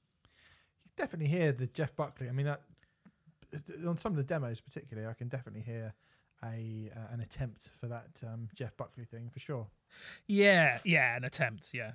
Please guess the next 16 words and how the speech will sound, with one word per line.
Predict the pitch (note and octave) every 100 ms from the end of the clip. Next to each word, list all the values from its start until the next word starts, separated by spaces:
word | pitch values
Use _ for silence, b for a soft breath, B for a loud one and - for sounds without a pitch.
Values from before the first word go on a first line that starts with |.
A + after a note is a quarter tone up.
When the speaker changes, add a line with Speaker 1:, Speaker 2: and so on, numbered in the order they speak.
| -
Speaker 2:
<laughs> | E3+ A#4 F#3+ D4 - C4 A3+ F#3 B E4+ A3+
Um, | F3+ E3 D#3+ C#3+ D3+ D3 - b -
Speaker 1:
Well, | G3
I | F#3+
Speaker 2:
I |
Speaker 1:
mean, | G3+
Speaker 2:
mean | G3+
Speaker 1:
it's | F3+
a |
very, | D#3+ G3+ F3 D#3
very | C#3+ C#3+ B2+
difficult | A#2 B2+ B2 - A2+
artist | A2+ G#2 G2 -
to | A2+
try | - G#2+ G#2+
and, | G#2 G2+